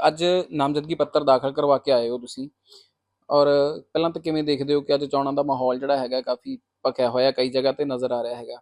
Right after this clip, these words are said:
ਕੀ ਲੱਗਦਾ ਹੈਗਾ ਕਿ ਜਿਹੜੀਆਂ ਹੁਣ ਬਲਾਕ ਸੰਮਤੀ ਚੋਣਾਂ ਹੋਣ ਜਾ ਰਹੀਆਂ, ਕਿਸ ਆਧਾਰ ਦੇ ਉੱਤੇ ਲੋਕਾਂ ਦੇ ਕੋਲ ਵੋਟ ਮੰਗਣ ਜਾਓਗੇ ਤੁਸੀਂ? ਅੱਜ ਨਾਮਜ਼ਦਗੀ ਪੱਤਰ ਦਾਖਲ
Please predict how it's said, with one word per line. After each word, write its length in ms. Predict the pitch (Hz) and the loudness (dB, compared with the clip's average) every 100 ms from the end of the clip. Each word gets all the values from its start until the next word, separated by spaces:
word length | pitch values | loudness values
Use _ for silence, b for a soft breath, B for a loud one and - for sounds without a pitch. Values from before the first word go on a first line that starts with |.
| _ | _
ਕੀ 120 | 190 | -4
ਲੱਗਦਾ 260 | 185 147 143 | -2 0 -2
ਹੈਗਾ 160 | 143 | -2
ਕਿ 100 | 147 | -4
ਜਿਹੜੀਆਂ 240 | 156 151 156 | -6 -4 -4
ਹੁਣ 300 | 151 156 156 - | -2 -4 -6 -8
ਬਲਾਕ 260 | 127 127 - | -2 -2 -2
ਸੰਮਤੀ 360 | 143 135 151 | -10 -8 -10
ਚੋਣਾਂ 280 | 143 131 123 | -8 -6 -4
ਹੋਣ 180 | 139 139 | -6 -4
ਜਾ 140 | 123 | -4
ਰਹੀਆਂ, 200 | 117 107 _ b b b | -6 -12 _ b b b
ਕਿਸ 220 | - 165 170 | -2 0 0
ਆਧਾਰ 340 | 160 151 143 | 2 4 4
ਦੇ 100 | 143 | 0
ਉੱਤੇ 200 | 143 147 | -4 -4
ਲੋਕਾਂ 340 | 143 139 143 | -2 -2 -2
ਦੇ 120 | 143 143 | -4 -4
ਕੋਲ 460 | 139 139 139 - 135 | -2 0 0 -4 -6
ਵੋਟ 220 | 131 131 | -4 -2
ਮੰਗਣ 340 | 135 131 135 | -4 -4 -4
ਜਾਓਗੇ 280 | 123 120 123 | -4 -6 -6
ਤੁਸੀਂ? 220 | 120 123 | -8 -4
ਅੱਜ 80 | 127 | -4
ਨਾਮਜ਼ਦਗੀ 420 | 131 127 131 131 | -2 -6 -6 -6
ਪੱਤਰ 240 | 135 - 131 | -8 -6 -6
ਦਾਖਲ 400 | 131 123 135 | -4 -4 -4